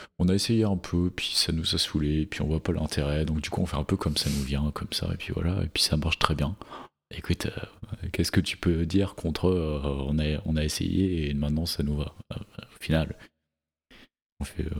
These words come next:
on est toujours en train de dire, euh, oui, non, de toute façon, c'est que des outils, euh, on s'en fout,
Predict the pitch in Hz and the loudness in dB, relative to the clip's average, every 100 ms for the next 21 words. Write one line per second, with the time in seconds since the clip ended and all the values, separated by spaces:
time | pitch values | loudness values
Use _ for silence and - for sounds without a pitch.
0 | 76 76 76 80 78 - 73 85 87 73 | -2 0 2 2 2 0 0 4 4 4
1 | 67 78 80 76 76 73 85 - - 73 | 0 2 2 0 -2 0 -2 -2 -2 0
2 | 69 69 - 73 73 76 80 76 - _ | 0 -2 -4 -2 -2 -4 -6 -12 -20 _
3 | _ _ _ - - - - 80 | _ _ _ -8 -6 -6 -6 -4